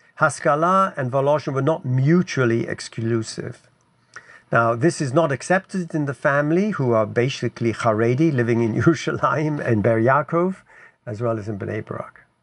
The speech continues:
A full discussion of his attitude to secular knowledge and the way it applied to Volozhin is beyond our talk today. Let's just end, uh, with the, uh, the Harchiv Dover. First of all,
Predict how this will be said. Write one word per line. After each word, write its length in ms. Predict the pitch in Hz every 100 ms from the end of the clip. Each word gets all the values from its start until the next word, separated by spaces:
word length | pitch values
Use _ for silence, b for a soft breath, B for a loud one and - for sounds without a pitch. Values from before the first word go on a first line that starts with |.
| _ -
A 80 |
full 300 | 135 - 220
discussion 760 | 185 165 - 180 160 - 147 143
of 280 | 151 127 -
his 180 | 139
attitude 520 | 139 147 156 127 139 123
to 100 | 127
secular 520 | 160 147 - 123 113
knowledge 460 | 117 131 135 117 -
and 180 | 117
the 60 | 117
way 220 | 117 147
it 80 | 127
applied 400 | 107 127 135 123
to 100 | 120
Volozhin 600 | 110 117 123 117 113 107 B B B B -
is 220 | 143 117
beyond 760 | 117 120 123 131 113 104 139 - _ _
our 360 | 117 117 110 107
talk 420 | - 139 117 -
today. 560 | - 104 107 101 - - _ _
Let's 300 | 151 185 196
just 380 | - 180 160 - - _
end, 520 | 151 139 127 147 139 - -
uh, 160 | 135 127
with 440 | 123 139 135 - -
the, 580 | 117 123 117 113 127 -
uh, 360 | 57 57 - - - -
the 140 | 120
Harchiv 400 | 127 127 - 113
Dover. 420 | 113 104 - 107 - _ -
First 300 | 196 214 208
of 80 | 165
all, 200 | 156